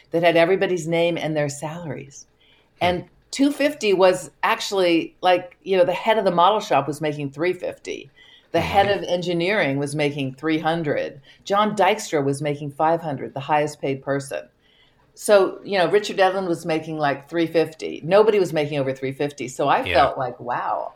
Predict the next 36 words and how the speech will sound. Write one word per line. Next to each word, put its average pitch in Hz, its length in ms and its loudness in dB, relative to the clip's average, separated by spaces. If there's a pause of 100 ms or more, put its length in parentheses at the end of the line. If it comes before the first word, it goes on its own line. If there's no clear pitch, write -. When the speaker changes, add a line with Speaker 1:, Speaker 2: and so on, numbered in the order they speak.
Speaker 1:
I - 100 -8
did 143 160 -8
all 113 140 -4
Speaker 2:
Yeah. 123 160 -4
Speaker 1:
right 208 160 -10
here 131 180 -6
at - 200 -12
Speaker 2:
You 117 80 -2
were 110 40 -2
doing 113 180 -2
Speaker 1:
two - 20 -2
fifty." - 40 -6
Speaker 2:
pretty 104 180 2
good, 95 280 -2
yeah. 95 260 2 (220)
Speaker 1:
Yeah. - 260 -6
Speaker 2:
So 147 360 0
that's 175 240 0
interesting. 151 300 -4
So 120 160 0
that 113 180 0
was, 113 320 -4
that 107 160 0
was 110 220 -6
the, 87 540 -6
the 90 120 -8
first - 540 -2
iteration 87 800 -4 (360)
of 87 120 -2
I 85 180 2
L 85 140 -2
M 82 380 -6 (140)
in 87 440 -8
Los 82 300 -6
Angeles, 78 540 -6
formed 85 600 -8